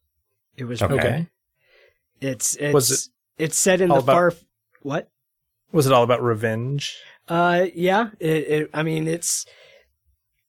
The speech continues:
Speaker 1: the main differences that I've noticed so far between the anime and the book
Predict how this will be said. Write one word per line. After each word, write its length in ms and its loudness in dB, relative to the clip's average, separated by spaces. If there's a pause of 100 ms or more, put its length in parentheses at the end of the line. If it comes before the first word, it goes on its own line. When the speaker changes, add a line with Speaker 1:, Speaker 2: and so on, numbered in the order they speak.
(180)
Speaker 1:
the 140 -2
main 300 4
differences 580 0
that 140 2
I've 140 4
noticed 380 4
so 140 4
far 320 4
between 560 0
the 160 -2
anime 260 0
and 200 2
the 60 -2
book 400 -2